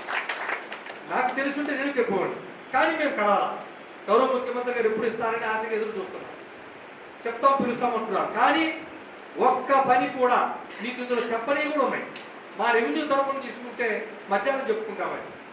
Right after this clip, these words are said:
ఏ విధంగా తహసీల్దార్స్ని వన్ డేలోనే సంతకం పెట్టి పంపించారు ఆయన. మా తహసీల్దార్స్ అందరినీ కూడా ఇక్కడ తీసుకొచ్చారు. అంటే ఇలా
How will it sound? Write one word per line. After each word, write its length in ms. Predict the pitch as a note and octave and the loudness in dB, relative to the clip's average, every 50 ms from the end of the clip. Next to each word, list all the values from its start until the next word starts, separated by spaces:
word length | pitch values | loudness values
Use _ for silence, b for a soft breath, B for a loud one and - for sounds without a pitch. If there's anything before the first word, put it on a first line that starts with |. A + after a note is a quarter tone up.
| - - - - - - - - G3+ | -16 -16 -16 -16 -16 -12 -4 2 4
ఏ 40 | B3 C4+ C4 | 4 4 4
విధంగా 280 | C4 C4+ C4 B3+ B3 A#3 | 2 0 -2 -2 -4 -4
తహసీల్దార్స్ని 640 | A3+ A3+ A3+ A#3 B3 B3 A#3+ A3+ - - G#3+ G#3+ G3 F#3+ - - - - - - - - - | -2 -4 -4 -4 -4 -2 -2 -2 -2 -2 -4 -4 -4 -4 -6 -8 -10 -12 -14 -14 -6 0 2
వన్ 160 | A3+ B3 - C4+ B3+ C4+ | 2 2 2 2 6 10
డేలోనే 360 | C#4 D4+ D#4 D#4 D4+ - - - | 10 12 12 12 10 8 8 4
సంతకం 280 | B3+ C4 B3+ B3+ B3 G#3+ G#3+ | 4 2 2 2 2 4 4
పెట్టి 160 | G#3+ G#3+ G#3 G3 G3 | 4 4 4 2 2
పంపించారు 400 | F#3 F3+ F3+ F3+ F3 F3+ E3 D3+ | 2 2 2 0 0 2 2 2
ఆయన. 140 | - - - - - - - - - | 2 0 -2 -6 -10 -12 -14 -10 -4
మా 80 | - E3+ F3 F#3 | -2 -2 2 4
తహసీల్దార్స్ 460 | F#3+ G3 G3 G3 F#3 F3+ E3+ - - E3+ | 4 4 4 2 0 -2 -2 -2 -4 -6
అందరినీ 220 | - F#3 F3 F3 E3 E3+ | -4 -4 -4 -4 -2 0
కూడా 140 | E3 D#3 - - - - - - - - | 0 0 0 0 -2 -8 -12 -12 -10 -8
ఇక్కడ 160 | E3 D#3+ D#3 D3+ D#3+ | -6 -4 -2 0 -2
తీసుకొచ్చారు. 460 | D3+ - D#3+ D3 C#3 - - - - - - - - - - - - - - - - - - - - - - - - - - - - A#3+ | -2 -2 -2 -6 -6 -6 -8 -10 -10 -12 -12 -14 -14 -14 -16 -14 -14 -12 -8 -8 -6 -6 -8 -10 -10 -10 -8 -4 -4 -4 -4 -2 0 2
అంటే 140 | B3 B3+ C#4+ C#4 C#4 | 2 4 4 4 4
ఇలా 140 | D4+ D#4 | 6 6